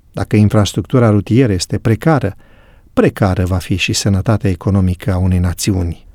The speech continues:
Mortalitatea cardiovasculară situa România, în anul două mii cinci, pe primul loc în Europa. Și fruntași am rămas și astăzi la mortalitatea cauzată,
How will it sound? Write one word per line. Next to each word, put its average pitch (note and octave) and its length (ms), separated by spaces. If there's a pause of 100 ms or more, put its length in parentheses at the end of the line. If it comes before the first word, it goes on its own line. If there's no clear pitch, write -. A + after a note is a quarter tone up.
(500)
Mortalitatea A#2+ 880
cardiovasculară G2+ 1080
situa A#2+ 680 (360)
România, G#2+ 840 (140)
în G#2+ 140
anul G#2+ 280
două A2+ 200
mii G#2 180
cinci, - 460 (420)
pe D3+ 120
primul G3+ 460
loc A#2 420 (140)
în G2+ 100
Europa. F#2 560 (760)
Și - 180
fruntași C3 600
am C#3+ 100
rămas D3 480
și - 240
astăzi - 720
la A2 100
mortalitatea G#2 720
cauzată, A#2+ 800